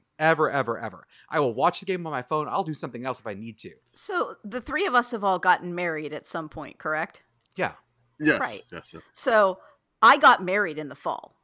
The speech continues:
Speaker 2: I
Speaker 1: Mm-hmm.
Speaker 2: got married on a West Virginia football Saturday.
Speaker 3: Oh,
Speaker 1: Perfect.
Speaker 3: man.
Speaker 2: Yep, that happened. And I got married long enough ago. It was back in d-,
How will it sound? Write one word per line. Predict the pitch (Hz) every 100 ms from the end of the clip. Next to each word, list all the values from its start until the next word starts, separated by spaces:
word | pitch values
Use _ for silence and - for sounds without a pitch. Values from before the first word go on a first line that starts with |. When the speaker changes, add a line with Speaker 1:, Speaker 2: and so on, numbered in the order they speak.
| _ _ -
Speaker 2:
I | 196
Speaker 1:
Mm-hmm. | 226
Speaker 2:
got | 294 226 240
married | 240 214 -
on | - 220 247
a | 247
West | 214 220 -
Virginia | 208 185 190
football | 175 180 170 156 151
Saturday. | - 135 - 117 - - _ -
Speaker 3:
Oh, | 135 135
Speaker 1:
Perfect. | 135 98
Speaker 3:
man. | 110 104 95 _ _ _ -
Speaker 2:
Yep, | 180 277 - 175
that | 185 214
happened. | 208 196 - - - - _ - _
And | 247 220 190
I | 208
got | 233 262
married | 233 214 208 190
long | 185 196 240
enough | 196 190 190
ago. | 170 170
It | 160
was | 170 -
back | 175 -
in | 190 175 _
d-, | 170